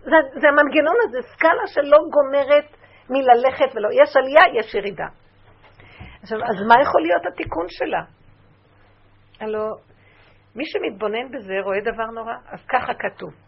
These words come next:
בפרשת זכור, "זכור את אשר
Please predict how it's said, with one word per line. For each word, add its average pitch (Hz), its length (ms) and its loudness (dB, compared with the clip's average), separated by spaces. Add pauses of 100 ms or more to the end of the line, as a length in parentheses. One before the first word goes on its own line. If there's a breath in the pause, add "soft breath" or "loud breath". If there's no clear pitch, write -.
(1400)
בפרשת - 1400 -4
זכור, 190 420 0 (1120)
"זכור 220 460 6
את - 120 2
אשר 254 200 0